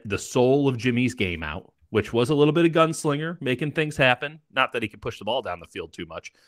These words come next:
but it, he, he, he can't handle it. And this is certainly leaked out of forty-niners. The very few things that leak out, one of the things that has leaked out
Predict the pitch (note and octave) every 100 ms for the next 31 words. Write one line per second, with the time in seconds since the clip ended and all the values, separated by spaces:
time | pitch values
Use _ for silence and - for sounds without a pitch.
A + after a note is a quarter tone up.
0 | _ _ - G#2+ - F#2+ - A#2+ - C3+
1 | - C3 A#2+ E3+ - F3 B2+ D3+ D#3 A2+
2 | G2 A2+ B2 D#2 A2 - A#2 B2+ B2 -
3 | B2+ A#2 G#2+ B2 A2 A2+ G#2+ A#2 G#2+ F#2+
4 | G#2 G2 F2 - G2+ A2 - B2+ A#2 A2
5 | A2 G2 F2+ F#2+ E2+ G2+ F#2 _ G#2+ G2+
6 | F#2 G2+ A#2 G#2+ F#2+ E2+ F2+ E2